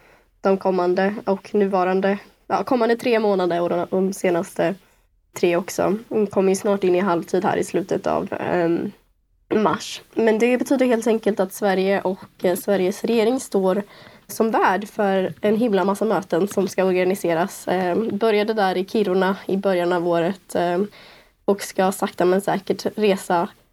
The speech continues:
runt hela Sverige, eh, för en massa möten. Och här kommer också jag och Isak in, eftersom att ett av de här mötena som Sverige står värd för är ungdomskonferensen som kommer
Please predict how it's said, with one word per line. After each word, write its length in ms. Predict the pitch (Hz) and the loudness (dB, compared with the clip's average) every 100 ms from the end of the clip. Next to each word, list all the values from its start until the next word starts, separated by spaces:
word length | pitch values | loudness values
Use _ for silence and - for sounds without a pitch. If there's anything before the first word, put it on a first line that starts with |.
| - - | -20 -2
runt 260 | 202 185 | 2 2
hela 300 | 185 196 - | 0 0 0
Sverige, 400 | 196 170 165 175 - | 0 -2 0 0 0
eh, 220 | 180 165 | 0 0
för 340 | - - 170 - | -2 -2 -2 -2
en 180 | - 170 | -2 -2
massa 340 | 208 - - - | -2 -2 -2 -2
möten. 600 | 208 196 - - - 233 - - - - - _ - | 0 0 0 -2 -2 -2 -6 -20 -20 -20 -20 _ -6
Och 380 | 254 - - - - | -6 -6 -10 -12 -10
här 460 | 269 - 254 277 285 | -6 2 4 4 2
kommer 280 | - 285 | 2 2
också 360 | 254 208 - 202 | 2 0 0 2
jag 200 | 196 175 | 2 2
och 100 | 185 | 2
Isak 500 | 262 196 - 427 440 | 2 0 0 -2 0
in, 140 | 185 | 0
eftersom 260 | 170 202 220 | 0 0 0
att 180 | 208 - | 0 0
ett 200 | 294 - | -2 0
av 80 | 269 | 0
de 120 | 220 | 2
här 100 | 175 | 2
mötena 440 | 190 165 - 165 | 2 0 -2 -2
som 160 | 202 190 | -2 -6
Sverige 380 | - 165 165 170 | 0 0 2 -2
står 480 | - 165 165 160 - | -2 0 2 0 -4
värd 360 | 190 165 185 | -2 0 -2
för 340 | 190 - - - | -4 -4 -2 -2
är 340 | - 160 180 - - - - _ _ - | -2 0 0 -4 -12 -20 -20 _ _ 0
ungdomskonferensen 1120 | 294 196 202 - 220 220 320 339 - 240 240 | 2 4 0 -2 -2 0 2 2 2 0 0
som 500 | - 202 180 170 - - | -2 0 2 2 -2 -2
kommer 360 | 202 190 175 | 0 0 0